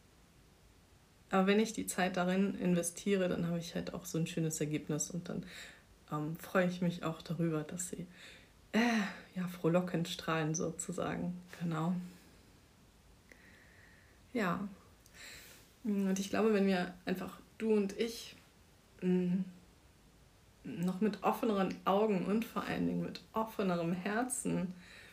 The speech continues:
durch unseren Tag gehen, dann sehen wir viel, viel mehr,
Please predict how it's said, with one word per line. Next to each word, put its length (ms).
durch 480
unseren 440
Tag 460
gehen, 460
dann 240
sehen 300
wir 160
viel, 420
viel 360
mehr, 520